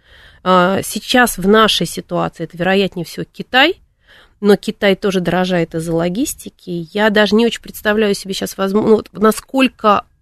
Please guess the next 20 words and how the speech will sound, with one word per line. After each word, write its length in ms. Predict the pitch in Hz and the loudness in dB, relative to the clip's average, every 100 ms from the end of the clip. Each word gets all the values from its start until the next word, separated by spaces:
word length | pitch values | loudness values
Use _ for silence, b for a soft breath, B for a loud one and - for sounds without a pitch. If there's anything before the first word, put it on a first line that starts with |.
| - | -8
вырастет 640 | 196 240 226 - - 196 | 0 4 2 0 -8 -12
цена 420 | - 214 220 214 | -2 2 4 4
там 240 | 185 170 170 | 2 -4 -6
кардиодорожки 1200 | - 233 277 220 196 175 180 170 160 - - - | 0 2 2 0 -2 -2 -2 -2 -4 -10 -18 -20
или 320 | - 175 - | -18 -14 -14
там 220 | - 165 | -12 -12
какого-то 400 | 165 165 - 170 | -12 -16 -18 -16
силового 420 | - 185 214 262 | -6 0 2 2
оборудования, 520 | 214 196 202 190 175 170 | 2 0 -2 -2 -4 -6
которого 300 | 170 165 165 | -8 -8 -6
в 40 | |
России 300 | 170 175 175 | -6 -6 -10
не 120 | 165 | -10
производят. 580 | 160 170 180 160 160 165 _ B B B _ | -10 -12 -12 -10 -12 -12 _ B B B _
Ну, 160 | 196 247 | 2 4
на 120 | 208 | 2
самом 220 | 214 220 | 2 0
деле 160 | 208 196 | 2 -2
это 100 | - | -2
проблема. 640 | 196 196 202 180 147 | -2 2 2 0 -2